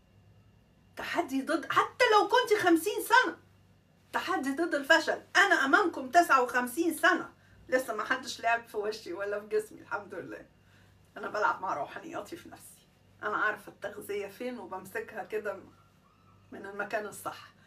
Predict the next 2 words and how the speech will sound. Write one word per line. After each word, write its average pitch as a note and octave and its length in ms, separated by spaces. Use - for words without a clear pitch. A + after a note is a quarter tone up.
إيه، G3 440
التحدي D#4 760